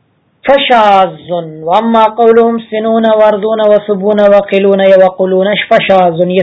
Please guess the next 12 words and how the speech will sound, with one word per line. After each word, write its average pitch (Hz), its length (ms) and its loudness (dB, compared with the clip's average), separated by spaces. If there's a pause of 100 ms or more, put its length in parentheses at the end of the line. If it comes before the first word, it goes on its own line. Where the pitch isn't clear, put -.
سارے 185 200 2
کے 185 80 -4
سارے 180 240 0
کیا 175 180 -4
ہیں؟ 196 80 -4
شاذ 160 340 -2
ہیں۔ 143 80 -10 (380)
ویجب 233 360 0
اللہ 226 180 0
یکون 220 320 -2
افعال 202 380 0
مؤنث 190 320 -2